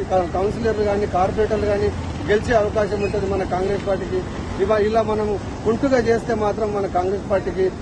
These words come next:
చాలా నష్టం జరుగుతుంది. దయచేసి రేవంత్ రెడ్డి గారు, మన ఎమ్మెల్యే గా-,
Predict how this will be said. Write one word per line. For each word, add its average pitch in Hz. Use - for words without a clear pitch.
చాలా 202
నష్టం 196
జరుగుతుంది. 190
దయచేసి 180
రేవంత్ 175
రెడ్డి 180
గారు, 180
మన 175
ఎమ్మెల్యే 208
గా-, 202